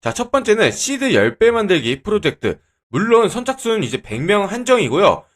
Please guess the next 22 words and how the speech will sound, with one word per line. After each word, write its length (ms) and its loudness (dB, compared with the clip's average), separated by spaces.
두 120 -4
번째, 360 0
제가 400 2
이십억까지 800 -2
이제 260 -2
불리고 560 2
저희 200 4
구독자분들이 720 0
매일매일 560 0
꾸준하게 460 -2
삼십 340 -10
프로, 240 0
백오십 440 -6
프로 140 0
이제 200 -2
벌 160 -2
수 160 -4
있게 200 -4
해준 340 -4
코동 280 -2
시그널 440 -2
지표. 420 -8